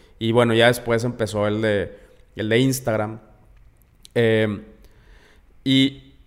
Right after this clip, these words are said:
no manches, al principio, eh, recuerdo aquellos, aquellos maravillosos <laughs> días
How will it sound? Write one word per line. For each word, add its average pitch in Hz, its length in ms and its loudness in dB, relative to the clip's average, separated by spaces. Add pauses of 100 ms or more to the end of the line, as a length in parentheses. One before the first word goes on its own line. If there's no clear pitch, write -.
no 143 160 2
manches, 165 360 2
al 131 160 2
principio, 127 880 -2 (540)
eh, 101 460 -6
recuerdo 165 560 2
aquellos, 147 800 -2
aquellos 127 640 0
maravillosos 127 800 0
<laughs> - 0 -
días 127 460 4